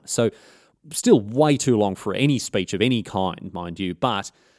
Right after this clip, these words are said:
we're cutting it very fine here because, as you remember, the bomb is going off at twenty past nine.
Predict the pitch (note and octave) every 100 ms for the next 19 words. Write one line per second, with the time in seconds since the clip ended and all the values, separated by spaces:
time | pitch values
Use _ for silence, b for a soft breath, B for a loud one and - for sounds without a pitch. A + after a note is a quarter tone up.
0 | b b G#2+ - D#3 F#3 A2 C3 C#3 A#2+
1 | - A2 A2+ G2 E2+ - B2 A#2+ A2 G#2+
2 | D3 G2+ F2 D3+ E3+ C#3 B2+ A2+ G#2+ -
3 | - E3+ F#3+ G3+ - - B2+ A#2 - G#2+
4 | A2 B2 F#2+